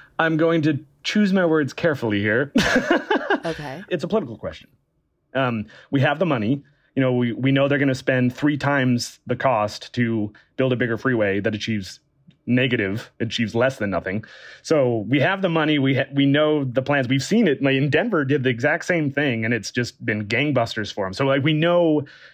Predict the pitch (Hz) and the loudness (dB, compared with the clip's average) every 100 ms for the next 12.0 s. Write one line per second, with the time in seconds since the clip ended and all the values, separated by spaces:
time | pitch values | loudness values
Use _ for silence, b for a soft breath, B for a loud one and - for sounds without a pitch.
0 | B 139 139 120 120 139 143 143 147 143 | B -4 0 -2 -2 -2 0 2 2 2
1 | 139 147 135 135 - - 120 131 139 135 | 2 2 2 -2 -6 -4 0 2 2 2
2 | 117 123 - 131 123 113 117 110 101 104 | 0 -4 -4 0 0 0 -2 0 0 0
3 | 92 - 101 92 98 104 98 95 92 101 | -2 -2 -2 -2 -6 -6 -8 -8 -8 -4
4 | 90 87 85 - 98 87 B B B _ | -4 -6 -6 -2 -2 -2 B B B _
5 | - 120 107 98 _ 170 143 143 147 147 | -2 0 0 -4 _ 0 2 2 2 0
6 | 143 135 139 131 120 123 117 120 139 135 | 0 2 0 0 0 0 2 2 0 0
7 | 113 104 - _ - 101 113 107 92 78 | -2 -4 -8 _ -2 -2 0 -2 -2 -6
8 | - _ - 104 92 - 107 - 90 87 | -12 _ -8 -8 -6 -2 -2 -2 -8 -10
9 | 73 _ _ _ _ 110 107 110 92 104 | -14 _ _ _ _ -4 -2 -2 -4 -6
10 | 92 - _ _ 123 120 117 98 101 90 | -6 -10 _ _ -2 0 -2 -2 -2 -4
11 | 90 - 113 113 104 92 85 98 90 | -8 -12 -4 -2 -2 -4 -4 -4 -6